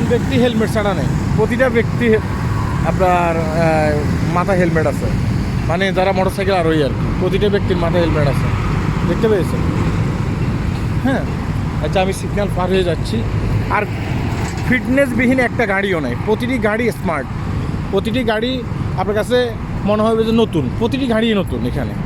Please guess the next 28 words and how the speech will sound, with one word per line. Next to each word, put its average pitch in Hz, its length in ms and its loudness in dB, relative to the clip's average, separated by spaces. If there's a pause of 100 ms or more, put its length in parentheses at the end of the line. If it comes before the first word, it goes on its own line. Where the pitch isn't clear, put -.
হ্যাঁ, 254 240 0 (500)
তারা 208 420 0
ওইভাবে 208 360 2
পরিষ্কার 214 380 0
পরিচ্ছন্ন 196 460 2
করে 185 140 0
রাখে 160 240 0
তাদের 160 220 -2
শহরটাকে। 147 460 -2 (500)
তাই 196 180 2
বলতেছি 226 380 2
যে 202 160 2 (500)
মালয়েশিয়াতে 247 840 0 (640)
আলাদাভাবে, 233 640 0 (280)
হ্যাঁ, 247 240 0
আপনাকে 208 280 -2
একটা 226 160 -2 (100)
পার্কে 214 320 -2
যেয়ে 254 220 0
বসতে 202 380 -2
হবে, 202 340 0 (440)
সে 240 180 0 (100)
পার্কে 208 300 -2
বসে 220 300 0
আপনি 202 260 0 (1200)
আপনার, 180 400 -2
আহ, 170 1000 -2 (120)
কিছুক্ষণ 226 440 0